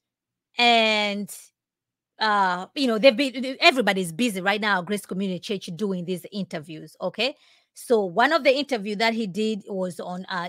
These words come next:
Jason Whitlock, okay? And this is what he shared, okay? So I wanna, uh, share it with you guys so we can,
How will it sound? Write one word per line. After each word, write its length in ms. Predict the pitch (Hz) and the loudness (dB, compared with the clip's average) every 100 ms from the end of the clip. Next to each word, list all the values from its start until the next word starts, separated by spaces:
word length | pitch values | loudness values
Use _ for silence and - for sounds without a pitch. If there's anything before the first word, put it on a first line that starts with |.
| - | -10
Jason 500 | - 240 208 - 180 | -2 0 0 -4 -10
Whitlock, 440 | 175 170 - 196 _ _ _ - | -10 -10 -16 -18 _ _ _ -6
okay? 380 | 175 220 233 302 _ _ - | -4 2 0 0 _ _ 0
And 240 | 240 233 233 | 0 2 0
this 180 | 254 | -2
is 160 | 208 185 | -4 -4
what 200 | 196 196 | 0 0
he 140 | 175 | -2
shared, 520 | 190 - 180 151 170 - _ - | -8 -6 -6 -6 -8 -18 _ -8
okay? 360 | 170 226 269 - _ | -6 -2 -4 -4 _
So 220 | - 220 | -6 0
I 120 | 202 170 | 2 4
wanna, 400 | 196 196 175 - | 2 0 -2 -4
uh, 400 | 180 165 160 165 | -4 -4 -6 -8
share 440 | - - - 214 180 | -14 -12 -4 0 0
it 100 | 170 | -2
with 240 | 165 - | -10 -6
you 140 | 208 196 | -4 0
guys 540 | 190 190 214 254 - _ _ _ | 2 2 0 -4 -12 _ _ _
so 160 | - | -6
we 140 | 185 190 | -4 -4
can, 380 | - 214 185 | -6 -8 -10